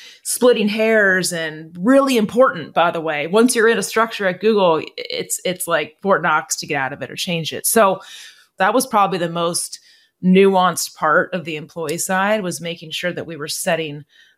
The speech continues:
Lookers up for success in that new structure in ways that they didn't even know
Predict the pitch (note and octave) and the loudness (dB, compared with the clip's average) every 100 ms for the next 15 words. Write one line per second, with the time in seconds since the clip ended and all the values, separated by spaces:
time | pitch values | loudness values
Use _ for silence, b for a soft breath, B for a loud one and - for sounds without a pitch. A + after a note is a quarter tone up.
0 | _ F3 F3+ F3+ D3+ - E3 - C#3+ - | _ -4 -2 -4 -10 -12 -12 -12 -10 -2
1 | E3 E3+ - D3+ - D#3+ - - D3+ - | 0 0 -6 -12 -12 -12 -10 -6 -6 -4
2 | G#3 G#3+ F3+ E3+ F3+ F3+ F3+ G#3+ A3+ G3 | -4 -2 -2 -2 -4 -6 -6 -4 -2 -2
3 | E3 D#3+ E3+ F3 A#2+ | -4 -6 -2 -2 -4